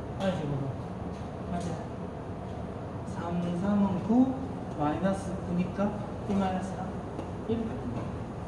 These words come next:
앞으로 복소수에서, 복소수에서,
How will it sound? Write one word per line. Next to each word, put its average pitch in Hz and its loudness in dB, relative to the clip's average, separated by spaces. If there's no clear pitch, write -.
앞으로 170 4
복소수에서, 180 4
복소수에서, 190 2